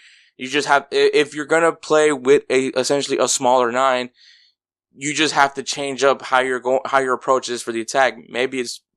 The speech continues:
building, building through the middle, not necessarily building through the wings. And I mean, the U S, that's literally what they do, is build through the wings. So if they end up building through the middle and, you know,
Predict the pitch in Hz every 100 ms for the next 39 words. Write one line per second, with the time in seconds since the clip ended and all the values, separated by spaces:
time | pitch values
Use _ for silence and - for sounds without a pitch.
0 | _ - 139 139 135 131 _ _ 127 139
1 | 131 123 127 123 143 135 110 _ _ _
2 | _ 123 127 - - 135 127 - 135 135
3 | 123 127 113 110 156 123 120 - - -
4 | - 120 123 127 131 123 135 151 147 139
5 | - 127 127 - - _ 165 180 190 185
6 | 170 170 151 170 127 135 - 147 147 131
7 | 127 165 143 - _ _ - - 139 131
8 | 139 151 143 147 143 - - 139 147 143
9 | 131 135 117 147 208 160 147 - _ _
10 | _ _ 127 127 127 120 104